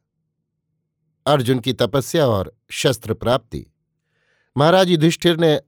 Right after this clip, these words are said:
अपर भाइयों तथा द्रौपदी के सामने महावीर अर्जुन को स्नेहपूर्वक बुलाकर कहा, "भाई, हम लोगों में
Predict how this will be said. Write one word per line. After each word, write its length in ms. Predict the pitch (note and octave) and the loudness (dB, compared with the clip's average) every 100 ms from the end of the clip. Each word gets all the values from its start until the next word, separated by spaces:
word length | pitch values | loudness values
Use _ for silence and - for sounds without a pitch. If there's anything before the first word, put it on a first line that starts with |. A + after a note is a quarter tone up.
| - | -4
अपर 240 | C3+ D3+ C#3+ | 0 2 0
भाइयों 420 | A#2 B2+ C#3 C3 | 2 0 0 0
तथा 360 | C3 A2+ B2 - _ _ - | -2 0 -2 -2 _ _ -6
द्रौपदी 500 | A#2+ D3 C3+ C3 B2+ | 0 0 0 0 0
के 120 | B2 | -2
सामने 420 | - C3+ C3+ C3 | 0 0 2 2
महावीर 580 | A#2+ A#2+ A#2+ A2+ C3 B2 | 2 2 2 0 -2 0
अर्जुन 320 | A2 A2 C3 | -2 -2 -6
को 160 | - A#2+ | -4 -6
स्नेहपूर्वक 640 | - B2 A2+ A#2 G#2+ G2 | -4 -4 -4 -4 -4 -6
बुलाकर 460 | F#2+ G2 F#2 G#2+ C#3 | -6 -4 -4 -4 -8
कहा, 240 | G#2 C#2+ - _ _ _ D#2+ | -8 -10 -16 _ _ _ -4
"भाई, 320 | A#2 B2+ - _ _ _ _ _ - | -2 -2 -6 _ _ _ _ _ -2
हम 160 | D3 | 2
लोगों 260 | D#3 D3 D3 | 4 4 2
में 280 | C#3+ C3+ | 2 0